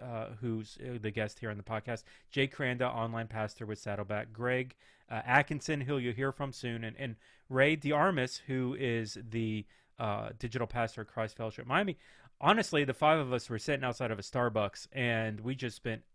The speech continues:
hours, literally hours, talking about what church online could be and how it could make a difference in church and in culture had it been given a chance. And what's ironic is that it took a global pandemic to swing through here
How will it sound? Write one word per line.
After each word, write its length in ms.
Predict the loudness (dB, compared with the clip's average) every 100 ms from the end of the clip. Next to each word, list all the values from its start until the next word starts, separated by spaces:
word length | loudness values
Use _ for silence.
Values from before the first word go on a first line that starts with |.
| 2
hours, 580 | 6 8 6 2 -4 -10 _ _ _ _
literally 420 | 0 4 4 4 0 _ -4 6
hours, 640 | 10 12 10 6 0 -8 _ _ _ -2
talking 380 | 4 4 4
about 300 | 0 2 2
what 220 | 2 0 -2
church 380 | -6 -4 -2
online 480 | -2 -2 -2 0 -2 -6 -20 -20 _ -12
could 380 | -2 0 0 2
be 260 | 2 4
and 80 | 2
how 320 | 0 2 4
it 100 | 4
could 140 | 0 -2
make 340 | 0 0 0
a 100 | -6
difference 840 | -8 -2 2 2 0 -4 -4 -6 -16 -20 -20 _ -4
in 180 | -2 -2
church 560 | -4 -2 -2 -2 -6
and 160 | -4 -2
in 140 | -2
culture 500 | -4 -2 -2 -2 -6 -8
had 240 | -4 0
it 120 | 0 -4
been 140 | -8
given 400 | -4 -2 -2 -6 _ _ _
a 80 | -10
chance. 640 | -6 -6 -2 -2 -4 -10 -18 -20 -8 2
And 140 | 6
what's 200 | 6 4
ironic 720 | 4 4 4 6 6 4 2
is 120 | 0
that 60 | 0
it 80 | -2
took 140 | -4
a 60 | -4
global 340 | 0 0 0
pandemic 560 | -2 -2 0 0 0 -4
to 100 | -8
swing 400 | -6 -2 -2 -2
through 240 | -2 0
here 320 | 0 0 -2